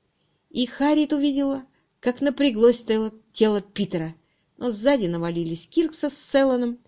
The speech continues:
и скрутили ему руки за спиной. Крачли вырывался, отчаянно крича: «Отпустите меня! Дайте мне его!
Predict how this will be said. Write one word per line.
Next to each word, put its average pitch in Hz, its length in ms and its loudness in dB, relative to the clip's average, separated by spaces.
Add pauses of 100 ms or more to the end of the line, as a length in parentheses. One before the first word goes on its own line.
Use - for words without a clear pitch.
(320)
и 220 80 -10
скрутили 233 460 -2
ему 190 160 0
руки 190 240 -6
за 165 100 -12
спиной. 165 400 -6 (680)
Крачли 196 480 0
вырывался, 208 640 4
отчаянно 196 500 2
крича: 202 300 0
«Отпустите 339 640 6
меня! 359 360 6 (380)
Дайте 349 480 8
мне 339 220 6
его! 302 320 6